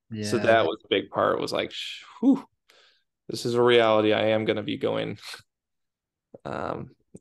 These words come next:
Speaker 1: under for this one."
Speaker 2: <laughs> And, uh, did it go well,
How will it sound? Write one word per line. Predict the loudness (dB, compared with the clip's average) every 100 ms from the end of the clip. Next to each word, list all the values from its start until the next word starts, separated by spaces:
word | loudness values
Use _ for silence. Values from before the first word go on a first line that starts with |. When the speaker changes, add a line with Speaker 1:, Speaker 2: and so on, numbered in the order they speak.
| -6
Speaker 1:
under | -2 2 0
for | 0 -2
this | -2 -2
one." | -4 -4 -6 _ _ _ _
Speaker 2:
<laughs> | -4 -4 -4 -14 _ _ _ _ _ _ -2
And, | 2 4
uh, | 4 2 0
did | 2
it | 6
go | 6
well, | 6 4 0